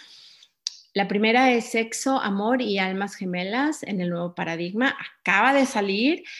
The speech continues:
nos costó un poquito de tiempo, es una clase bien larga, pero es muy, muy interesante y no es nada más, pues, para la, una relación. El enfoque sí es la relación,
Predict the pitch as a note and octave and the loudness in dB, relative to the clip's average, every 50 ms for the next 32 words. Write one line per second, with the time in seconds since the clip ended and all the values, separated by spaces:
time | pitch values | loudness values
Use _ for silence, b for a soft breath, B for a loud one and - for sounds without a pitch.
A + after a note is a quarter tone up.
0 | B B B B B G#3 G#3 G#3+ G3+ G#3 G#3 A3+ G#3+ G3+ - - A#3 A#3 A#3+ B3+ | B B B B B 0 2 2 2 0 0 -2 -2 -2 0 0 2 4 6 6
1 | C4+ C4+ C4+ B3+ C4 C4+ B3+ - B3 - C#4 C4+ C4+ B3+ B3+ - A#3 A3+ A3+ A3+ | 6 6 4 4 2 2 2 2 2 4 4 4 4 4 4 2 2 2 2 2
2 | A#3 C4 B3+ - B3+ B3+ B3+ B3+ - B3 A#3 A3+ - A#3+ B3+ A#3 - _ _ G3 | 0 -2 -2 0 0 0 0 -2 -4 -6 -6 -6 -4 -4 -6 -6 -6 _ _ -12
3 | G3 F#3 A3 B3 C4 C#4 D4 D4 C#4 B3+ A#3+ A#3 A#3 A3+ B3 D4+ G#4 - B B | -6 0 2 2 4 4 4 4 4 2 2 2 0 0 -2 -4 -4 -6 B B
4 | B B B B B _ _ _ _ - G#3+ G#3 G3 F#3+ G3 F#3+ F#3 F3+ F#3 F#3 | B B B B B _ _ _ _ 2 4 4 4 4 2 2 2 2 0 0
5 | F#3 F#3 - - G3+ G3 F3 F3+ G#3 G#3+ A3 A3+ A#3 A#3+ B3 C4 C#4 C#4+ D4 D4 | -2 -2 -4 -4 -4 -4 -2 0 2 2 4 6 6 8 10 10 10 10 8 8
6 | C4+ C4+ C4 C4 B3+ A#3+ A#3 A#3 G#3 G3 F#3+ - - G3 F#3 F#3 F3+ F3 F3+ F3+ | 6 6 6 4 4 2 0 -4 -8 -8 -10 -10 -8 -8 -6 -6 -6 -6 -6 -8
7 | E3 D3+ F3+ G3 G3+ G#3+ A#3 B3+ C4 C4 B3+ C4 B3 A#3 A3 G#3+ G#3 G3+ G#3 G#3+ | -8 -8 -8 -8 -6 -4 -2 0 0 0 0 0 -2 -2 -4 -6 -6 -6 -8 -8
8 | G#3 - - _ _ - F3 F3 E3+ - - _ _ _ _ _ _ _ _ _ | -10 -14 -20 _ _ -12 -12 -12 -12 -16 -20 _ _ _ _ _ _ _ _ _
9 | - E3 E3 D#3 D#3 D3 D3+ D#3 E3 E3 E3+ - G#3+ G#3 A3 A3 G#3+ G#3 F#3+ F3+ | -8 -6 -6 -6 -6 -8 -8 -8 -10 -10 -8 -8 -6 -6 -6 -6 -6 -6 -6 -6
10 | F3+ F3 - - G3+ G3 F#3+ F#3+ F#3+ F#3+ F#3+ F#3+ F3+ F3 F3 B B B B B | -8 -8 -10 -10 -10 -8 -6 -6 -6 -6 -8 -8 -8 -10 -12 B B B B B
11 | B B B B B _ _ _ _ _ _ _ _ _ _ _ _ _ _ _ | B B B B B _ _ _ _ _ _ _ _ _ _ _ _ _ _ _
12 | _ _ - A#3+ A#3+ A#3+ B3 A#3+ A#3 B3 C#4+ D4 D4 E4+ E4 D4+ - C#4 C4 A#3+ | _ _ -4 -2 0 0 -2 -4 -4 -2 -4 -4 -2 -4 -6 -6 -4 -4 -2 -2
13 | A3+ A3 A3 - G#3+ G3 F#3 - F#3+ F3+ E3 E3+ F#3 - - - C#4 C#4+ C#4 C4+ | -2 -4 -8 -10 -10 -10 -10 -10 -10 -10 -8 -10 -10 -12 -6 -2 0 2 2 2
14 | B3+ A3 - | 0 -2 -4